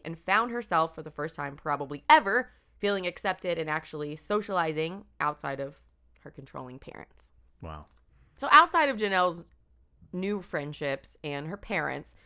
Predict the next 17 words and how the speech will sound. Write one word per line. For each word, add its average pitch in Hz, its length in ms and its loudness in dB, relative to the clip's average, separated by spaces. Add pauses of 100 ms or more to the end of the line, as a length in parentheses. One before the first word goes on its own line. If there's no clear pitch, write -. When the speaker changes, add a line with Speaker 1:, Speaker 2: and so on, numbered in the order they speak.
(200)
Speaker 1:
there 202 120 -4
was 302 300 4
one 269 140 -2
other 185 260 2
thing 160 300 -6
that 139 280 -4
kinda 156 200 -10
dominated 151 600 -4
Janelle's 143 340 -8
time, 160 360 -4
and 175 200 -6 (340)
honestly, 262 280 -6
probably 170 500 -2
most 175 340 -2
of 180 80 -8
Mountain 170 320 -4
City's, 180 540 -8